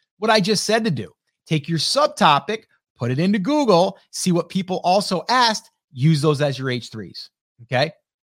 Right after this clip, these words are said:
And you can also do this as building out your outline too, by the way. If you wanna, if you wanna build your outline, this is a great way of doing it,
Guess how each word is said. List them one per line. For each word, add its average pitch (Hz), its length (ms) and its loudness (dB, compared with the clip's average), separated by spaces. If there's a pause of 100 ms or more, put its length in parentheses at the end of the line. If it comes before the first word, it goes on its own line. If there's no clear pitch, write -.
And 226 100 -2
you 233 80 0
can 240 120 -2
also 269 300 0
do 190 160 2
this 180 180 2
as 151 120 -2
building 165 340 -2
out 156 120 -2
your 127 140 -4
outline 113 420 -2
too, 233 180 -6
by 95 160 -6
the 92 80 -20
way. - 240 -18 (240)
If - 60 -6
you 226 80 0
wanna, 226 260 0
if 151 100 -8
you 233 80 -6
wanna 226 180 -2
build 165 320 0
your 143 100 0
outline, 196 400 2
this 165 180 -6
is 165 80 -6
a 143 60 -4
great 135 300 -4
way 131 160 -6
of 110 100 -12
doing 110 280 -10
it, - 80 -20